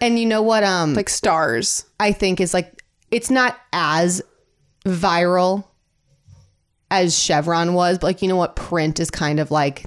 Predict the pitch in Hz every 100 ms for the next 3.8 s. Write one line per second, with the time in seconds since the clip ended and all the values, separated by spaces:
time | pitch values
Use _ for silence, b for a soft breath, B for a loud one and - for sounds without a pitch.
0 | 185 165 147 147 170 - - - _ _
1 | b b b b b b b _ - 190
2 | - 190 185 185 196 - 180 190 202 196
3 | 180 196 196 196 196 180 185 -